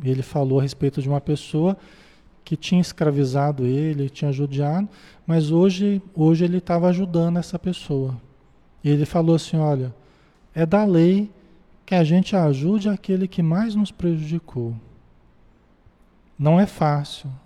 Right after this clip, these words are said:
mas a gente precisa aprender essa lição", entendeu? Não é, pessoal?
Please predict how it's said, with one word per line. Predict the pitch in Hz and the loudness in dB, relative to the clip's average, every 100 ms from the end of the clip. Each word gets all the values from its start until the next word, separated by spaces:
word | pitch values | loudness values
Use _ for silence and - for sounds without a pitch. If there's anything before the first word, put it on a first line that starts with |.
| - | -8
mas | 139 139 | -4 -4
a | |
gente | 135 147 - | -4 -4 -6
precisa | - - 143 143 | -12 -10 -8 -6
aprender | - 147 139 135 123 - _ _ _ _ - | -4 -4 -2 -4 -4 -16 _ _ _ _ -10
essa | 127 - | -10 -4
lição", | 131 127 - 131 123 120 - - _ _ - - | -4 -4 -6 -8 -8 -10 -16 -20 _ _ -20 -14
entendeu? | 131 120 135 151 - - - - - - - - - - - - - - - - - - - - - - - - - - - _ _ _ _ _ _ _ _ _ - | -12 -8 -8 -10 -14 -20 -20 -20 -20 -20 -20 -20 -20 -20 -16 -16 -16 -20 -16 -14 -12 -14 -20 -20 -18 -18 -18 -20 -20 -20 -20 _ _ _ _ _ _ _ _ _ -8
Não | 147 175 | 0 4
é, | 202 | 4
pessoal? | - 151 - 151 135 | 2 -4 -6 -6 -6